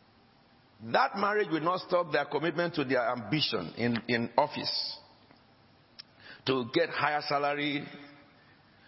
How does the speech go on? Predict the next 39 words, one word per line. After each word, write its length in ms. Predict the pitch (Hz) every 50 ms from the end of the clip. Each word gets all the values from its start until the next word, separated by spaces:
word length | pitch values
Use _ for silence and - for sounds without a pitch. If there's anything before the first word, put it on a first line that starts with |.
| - -
to 80 | - 120
be 100 | 123 -
committed 480 | - 135 123 135 147 147 - 160 139
in 120 | 139 127 123
the 80 | 131
office, 800 | 135 143 147 147 - 156 151 147 143 - - - - - - - - - - - - - -
really 280 | 113 131 165 175 175 170
to 220 | - 139 143 131 110
get 180 | 156 170 156
more 180 | 139 156 165 160 -
committed 340 | - 131 131 156 - 156 147
in 100 | 139 131
the 80 | 131
office. 340 | 135 131 113 - - - - - - - - - - - -
Because 320 | - 135 117 156 170 190 151
in 80 | 156
the 120 | 147 143 -
office, 340 | - 160 180 - - 185 175 135
if 180 | 165 180 160 135
when 160 | 156 165 156
you 120 | 143 139
are 60 | 131 120
ma-, 220 | 117 123 131 131
after 320 | - 139 156 - - 165 151
you 100 | 139 127
are 80 | 120
married, 300 | 110 110 120 127 135 131
you 60 | 120 117
discover 380 | 110 107 - - 135 131 139 123
that 100 | 123 123
you 60 | 117
start 240 | - - 139 139 -
coming 260 | - 135 127 135 135
late, 300 | 131 123 117 104 87 95
they 80 | 117 120
will 100 | 120 117
sack 280 | - - 143 135 -
you. 100 | 113 98 - - - - - - - - - - _ - - - - - - - _ _ _ -
Correct? 340 | 127 127 139 160 - -